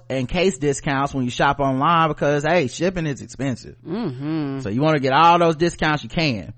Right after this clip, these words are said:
Speaker 1: Uh, so you can also stop by their physical stores, uh, in the Raleigh-Durham area of North Carolina, where you can sip while you shop during their free wine tasting events or when you buy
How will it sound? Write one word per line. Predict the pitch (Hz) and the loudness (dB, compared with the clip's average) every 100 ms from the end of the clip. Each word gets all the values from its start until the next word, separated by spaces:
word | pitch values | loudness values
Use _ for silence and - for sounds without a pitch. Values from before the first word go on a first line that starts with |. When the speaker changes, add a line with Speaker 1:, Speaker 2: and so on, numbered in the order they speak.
| - - - - | -20 -20 -20 -6
Speaker 1:
Uh, | 127 131 131 | -2 0 -2
so | 139 | -4
you | 170 | -2
can | 175 | 2
also | 180 202 170 | 4 4 2
stop | 160 170 156 | 2 2 4
by | 151 | 4
their | 131 | 2
physical | 123 180 180 175 175 | 0 2 2 0 -4
stores, | - 175 175 170 180 175 - | 4 6 8 6 4 0 -6
uh, | 131 135 135 | 2 4 4
in | 131 131 | 2 0
the | |
Raleigh-Durham | 131 151 143 127 156 151 | 2 4 2 2 0 2
area | 143 147 135 | 2 2 2
of | |
North | 135 143 - | 0 -2 0
Carolina, | 143 123 127 151 160 165 - - - | 0 0 2 2 2 -2 -4 -20 -4
where | 127 | 0
you | 139 | 0
can | 123 | -2
sip | - 165 180 - | -2 2 2 2
while | 131 | -2
you | 117 | -2
shop | - 165 175 185 - - - | -2 4 4 4 0 -20 -4
during | 139 135 | 0 0
their | 127 123 | 0 -4
free | - 185 202 226 214 | -4 -2 0 -2 -4
wine | 123 160 180 185 | -2 2 2 2
tasting | 208 185 170 180 | 0 0 0 -4
events | 170 180 175 - - - | 0 0 0 -4 -18 -4
or | 151 208 202 160 180 - - | 2 6 6 4 0 -8 -16
when | - 123 202 214 | -6 0 2 2
you | 214 | 2
buy | 185 175 190 190 196 | 2 6 6 6 4